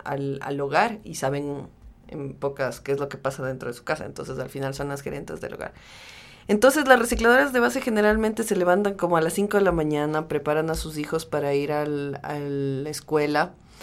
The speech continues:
eh, bueno, se encargan de ellos hasta, hasta más o menos mediodía, que se dedican a, a hacerle le-, el almuerzo para que sus hijos puedan venir y comer,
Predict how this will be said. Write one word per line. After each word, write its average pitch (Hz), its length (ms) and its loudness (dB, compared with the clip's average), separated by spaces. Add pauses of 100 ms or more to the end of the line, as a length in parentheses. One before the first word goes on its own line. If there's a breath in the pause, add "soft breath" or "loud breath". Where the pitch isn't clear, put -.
(480 loud breath)
eh, 160 320 2
bueno, 160 260 -2
se 151 120 -4
encargan 170 520 6
de 151 260 6
ellos 196 380 0 (100)
hasta, 147 680 -2
hasta 151 320 -6
más 151 200 -2
o 160 60 0
menos 156 360 0
mediodía, 160 640 2
que 156 140 -4
se 143 160 -4
dedican 170 600 0
a, 143 400 0 (100)
a - 80 -6
hacerle 156 600 -2
le-, 151 240 -8 (100)
el 147 140 -2
almuerzo 165 600 -2
para 139 180 0
que 143 80 -12
sus 135 200 -10
hijos 139 200 -8
puedan 139 240 0
venir 135 260 -2
y 139 80 -4
comer, 143 340 -6